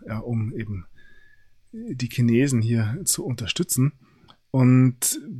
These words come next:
wir haben auch in der Vergangenheit mal gehört, dass es einen Deal gibt zwischen Vatikan und der kommunistischen Pa-, äh, Partei in China. Und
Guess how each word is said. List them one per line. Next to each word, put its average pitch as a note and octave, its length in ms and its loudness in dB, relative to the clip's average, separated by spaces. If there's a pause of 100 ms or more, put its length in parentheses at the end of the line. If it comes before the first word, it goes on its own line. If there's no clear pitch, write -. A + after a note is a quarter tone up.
wir C3 380 2
haben D#3 240 -2
auch C#3+ 180 -2
in D3 100 -4
der C3 80 -6
Vergangenheit D3+ 580 -2
mal B2 160 -2
gehört, A#2+ 480 -4
dass C3 160 -2
es C3 100 -6
einen C3 720 -2 (100)
Deal E3+ 300 4
gibt - 280 -8
zwischen C#3+ 280 -2
Vatikan A#2+ 460 -6
und C#3 100 -6
der C3+ 80 -14
kommunistischen C3 640 -2
Pa-, B2+ 160 -8 (380)
äh, B2+ 120 -4
Partei B2 600 -4 (600)
in A#2 200 -2
China. B2+ 500 4 (440)
Und A#2 580 2